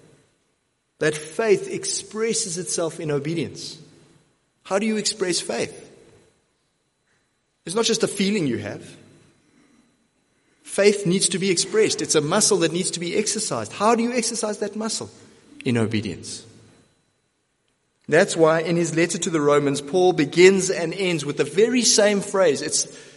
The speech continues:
it's such a curious little phrase, and, and we can miss it if we're not reading carefully. But he starts the letter, he finishes the letter, encouraging the Roman believers in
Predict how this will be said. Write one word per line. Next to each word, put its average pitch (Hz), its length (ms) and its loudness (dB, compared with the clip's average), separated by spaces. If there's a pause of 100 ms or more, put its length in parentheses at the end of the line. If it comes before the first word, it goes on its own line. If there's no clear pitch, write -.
(200)
it's - 160 -4
such 233 200 0
a 240 60 2
curious 233 420 0
little 196 160 4
phrase, 185 360 0
and, 156 220 -6
and 165 160 -4
we 233 100 0
can 170 260 2
miss 233 200 8
it 175 80 4
if 131 140 -6
we're 147 80 -6
not 170 180 -2
reading 165 240 -4
carefully. 170 460 -4 (920)
But 180 120 4
he 190 120 2
starts 247 560 2
the 226 120 2
letter, 156 320 0
he 170 180 -8
finishes 262 640 -2
the 160 60 -4
letter, 143 420 -2 (240)
encouraging 220 760 2
the 170 80 2
Roman 196 360 4
believers 160 640 -2 (300)
in 196 500 -2